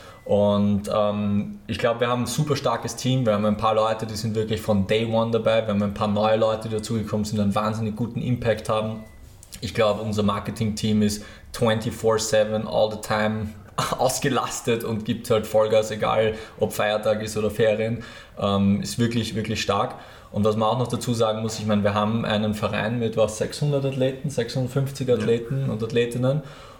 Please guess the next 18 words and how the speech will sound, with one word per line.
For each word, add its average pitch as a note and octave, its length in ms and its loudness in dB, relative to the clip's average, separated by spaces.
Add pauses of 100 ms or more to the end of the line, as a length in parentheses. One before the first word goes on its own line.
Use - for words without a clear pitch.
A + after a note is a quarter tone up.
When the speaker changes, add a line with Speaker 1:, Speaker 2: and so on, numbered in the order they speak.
(140)
Speaker 1:
Und G#2+ 500 4
manchmal, A#2 600 0
wenn, A2+ 280 0
wenn, A#2 300 -2
wenn A2+ 180 2
wir A#2+ 80 2
das B2+ 140 0
schaffen, C#3 280 -2
wenn A2+ 80 0
ich C3+ 140 -2
das C3 160 -4
auch B2 140 2
schaffe, B2+ 420 0
kulturell B2 720 2
das A#2+ 280 -2 (260)
so B2+ 580 0 (360)
zu B2 120 0
etablieren, B2 920 2